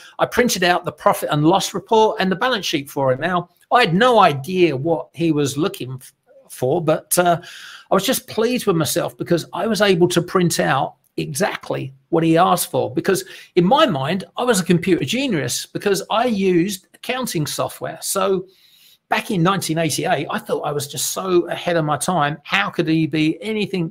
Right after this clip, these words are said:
but impressed with what I was doing? But unfortunately, he wasn't impressed at all, because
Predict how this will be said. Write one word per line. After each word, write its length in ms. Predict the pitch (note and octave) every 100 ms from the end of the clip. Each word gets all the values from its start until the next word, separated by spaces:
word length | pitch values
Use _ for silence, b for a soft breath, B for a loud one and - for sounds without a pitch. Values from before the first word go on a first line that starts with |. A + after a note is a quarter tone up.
| C3+
but 220 | - E3+ - _ E3+
impressed 540 | D#3+ - G#3+ - -
with 120 | D#3
what 160 | D3+ D#3
I 80 | D3+
was 160 | D3+
doing? 340 | - B3+ D#3+ C3+
But 280 | F#3+ F3+ B B B B B
unfortunately, 880 | E3+ D#3+ F#3+ - G#3+ E3+ E3 F#3 F#3
he 200 | - F#3+
wasn't 440 | F3 G#3+ G#3 F#3 E3
impressed 680 | F3 E3+ - F3 D#3 - -
at 160 | D#3+ -
all, 180 | F3+
because 380 | C3 D3+ G3 F3+